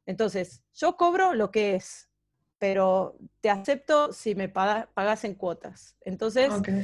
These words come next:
Speaker 1: eh, le digo, "Bueno, armame vos el plan de cuotas y yo veo cómo, si me, si me sirve o no".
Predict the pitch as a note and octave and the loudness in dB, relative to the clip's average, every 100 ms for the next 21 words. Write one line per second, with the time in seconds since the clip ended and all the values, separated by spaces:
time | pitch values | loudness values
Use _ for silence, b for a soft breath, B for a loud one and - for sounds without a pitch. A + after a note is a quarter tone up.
0 | B B B B B G#3+ G#3+ G3 G3 G3 | B B B B B -2 0 2 2 2
1 | F3+ F#3 F#3 G3 G3 G#3 A3+ A#3 G#3+ G3+ | 2 0 -4 -4 0 2 4 2 2 0
2 | A#3 C4+ C#4 C#4 C#4+ - B3+ A#3+ A#3 C#4 | 2 4 6 6 4 2 2 2 2 2
3 | C#4 B3+ G#3 A3+ A3+ A#3 - A#3 A3+ A#3 | 2 0 0 2 4 2 2 0 2 2
4 | A#3 G3+ F#3+ F#3+ F#3 F3 F#3 F3+ A3+ A3+ | 0 -4 -4 -2 -2 -6 -10 -8 -4 0
5 | B3+ A#3 F#3 E3+ - | 0 0 -2 -4 -10